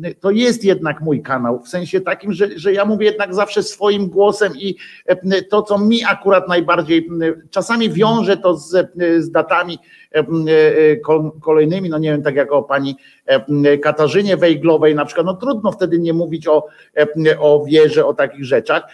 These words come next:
E, jak na przykład, które czasami, jak jest taka śmieszna sytuacja, że pani, wiesz,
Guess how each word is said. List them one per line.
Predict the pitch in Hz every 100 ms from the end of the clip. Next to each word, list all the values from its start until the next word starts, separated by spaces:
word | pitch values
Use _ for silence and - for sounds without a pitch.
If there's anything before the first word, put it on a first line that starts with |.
| - -
E, | 160 180
jak | 185 180 175
na | 175
przykład, | - - 185
które | - 170 180 165
czasami, | - 156 170 165
jak | 156 156
jest | 160 -
taka | 151 156 147
śmieszna | - 165 156 156
sytuacja, | 131 - 151 147 147
że | 127
pani, | 127 143 139 131
wiesz, | 127 110 -